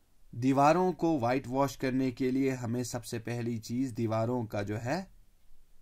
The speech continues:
एरिया निकालना पड़ेगा। इसके बाद हमें छत को सीलिंग करना है,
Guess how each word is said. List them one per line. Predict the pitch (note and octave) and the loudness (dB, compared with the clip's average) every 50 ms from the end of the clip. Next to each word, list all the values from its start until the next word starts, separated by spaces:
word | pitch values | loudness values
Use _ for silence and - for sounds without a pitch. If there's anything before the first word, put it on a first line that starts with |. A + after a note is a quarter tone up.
| - - - - - - - - - - | -20 -20 -20 -20 -18 -18 -18 -14 -6 -2
एरिया | C#3 C#3+ C3+ C#3+ C#3+ C3+ | 0 2 4 4 2 2
निकालना | C#3 B2+ C3+ C3 C3+ C3+ C3+ B2 | 0 -2 -2 -2 -2 -2 -4 -6
पड़ेगा। | A#2 C3 C3+ C3 B2 B2+ B2+ B2+ A#2 - - - - - - - - - - - - - - - - - - - - - - - - - - - - - | -6 -4 -4 -4 -4 -6 -8 -8 -12 -16 -20 -20 -20 -20 -20 -20 -20 -20 -20 -20 -20 -20 -20 -20 -20 -20 -20 -20 -20 -20 -20 -20 -20 -20 -20 -10 -4 -2
इसके | D#3+ D3+ - - E3+ | -2 -2 0 -2 0
बाद | D3 D#3 D#3+ D#3 | 4 4 4 4
हमें | D3 D3 D3 D3 | 2 0 -2 -4
छत | C#3+ - - - - - | -4 -6 -8 -8 -6 -4
को | - C#3 | -4 -2
सीलिंग | - - G#2+ A2+ A#2+ B2+ C3+ B2+ | -2 -2 -2 -2 0 0 0 0
करना | C3+ C3+ C3 C3 C3+ C3 C3 | 0 0 0 2 0 0 0
है, | B2+ B2+ C3 C3 B2 - | -2 -2 -4 -6 -8 -14